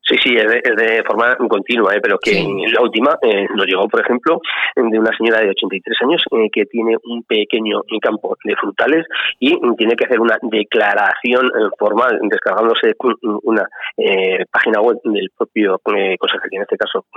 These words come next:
Speaker 1: de Agricultura, porque en algunas ocasiones no sé si había tenido algún trabajador, pero en estos
Speaker 2: Ujú.
Speaker 1: casos no tenía. Pues el mero hecho de no descargarse
Speaker 2: Madre
Speaker 1: esa
Speaker 2: mía.
Speaker 1: página, de hacer una declaración
Speaker 2: Mm.
Speaker 1: jurada identificando que este año ella no tiene ningún trabajador, porque ya digo,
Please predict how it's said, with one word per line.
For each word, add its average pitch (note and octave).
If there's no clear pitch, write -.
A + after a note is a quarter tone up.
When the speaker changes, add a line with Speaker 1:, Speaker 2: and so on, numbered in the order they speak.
Speaker 1:
de G2+
Agricultura, B2
porque -
en G#2+
algunas G#2+
ocasiones A#2
no G2
sé -
si -
había G#2+
tenido G2
algún G2
trabajador, -
pero D3
en A2
estos F3+
Speaker 2:
Ujú. -
Speaker 1:
casos D#3+
no A2+
tenía. F#2+
Pues -
el C3
mero A3
hecho -
de A2+
no C3
descargarse C3
Speaker 2:
Madre -
Speaker 1:
esa D3
Speaker 2:
mía. C3
Speaker 1:
página, G#2
de G2+
hacer C3
una B2+
declaración A2
Speaker 2:
Mm. -
Speaker 1:
jurada C3
identificando A#2+
que -
este -
año A2
ella G#2+
no B2+
tiene A#2+
ningún G2+
trabajador, A2+
porque -
ya -
digo, -